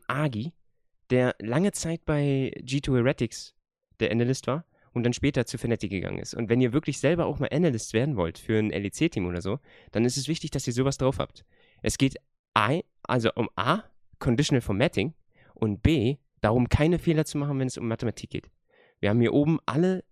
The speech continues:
Dat-, Data, die wir brauchen. Woher kriegt man die Data? Von lol Wiki. Das heißt, man geht wirklich durch, Level eins, man kann es da anklicken, man schreibt das hier rein,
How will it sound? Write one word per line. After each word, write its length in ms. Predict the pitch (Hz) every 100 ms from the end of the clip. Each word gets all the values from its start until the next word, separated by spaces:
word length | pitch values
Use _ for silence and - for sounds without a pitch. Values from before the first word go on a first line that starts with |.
| _ _
Dat-, 240 | 101 139 - 123
Data, 320 | 110 127 170
die 160 | 139 120
wir 80 |
brauchen. 300 | 110 117 95 - _ _ _ _
Woher 260 | 113 139 165
kriegt 260 | - 185 190
man 100 | 131
die 80 |
Data? 340 | 92 87 135 156 _ _ _ _
Von 240 | 123 117
lol 240 | 120 127
Wiki. 260 | 113 - 87 _ _ _ _ _
Das 120 | -
heißt, 200 | 127 -
man 300 | 127 120 104
geht 160 | 104 113
wirklich 200 | 120 113
durch, 400 | 135 170 - -
Level 220 | - 104 -
eins, 280 | 135 147
man 80 | 113
kann 120 | 117
es 100 | 104
da 80 | -
anklicken, 500 | - 135 143 - 143 - _ _
man 100 | 110
schreibt 260 | - 117 -
das 80 | -
hier 120 | 98
rein, 320 | 123 143 165